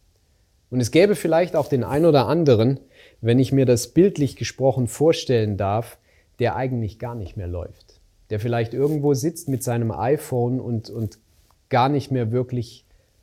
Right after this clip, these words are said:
am Lauf beteiligt ist. Ich meine, die Gewichte, die hier dargestellt werden, die man ablegen soll, Ellen White schreibt davon, ähm, dass das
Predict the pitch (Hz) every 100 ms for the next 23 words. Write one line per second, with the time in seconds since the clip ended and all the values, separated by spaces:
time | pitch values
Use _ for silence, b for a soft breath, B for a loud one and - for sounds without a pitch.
0 | _ 113 107 107 113 - 110 - 117 110
1 | 95 - - - - _ _ _ _ _
2 | _ b b b _ _ _ _ _ _
3 | _ _ _ _ _ 113 127 147 147 127
4 | 127 120 165 - 139 127 120 117 120 143
5 | 143 - 120 107 104 104 107 104 104 101
6 | 113 - 123 123 127 113 120 139 147 -
7 | _ _ _ _ _ _ _ - _ 127
8 | 120 113 113 131 - 131 123 123 135 123
9 | - 131 139 B B B - 120 117 117
10 | 113 - 123 - 135 123 - -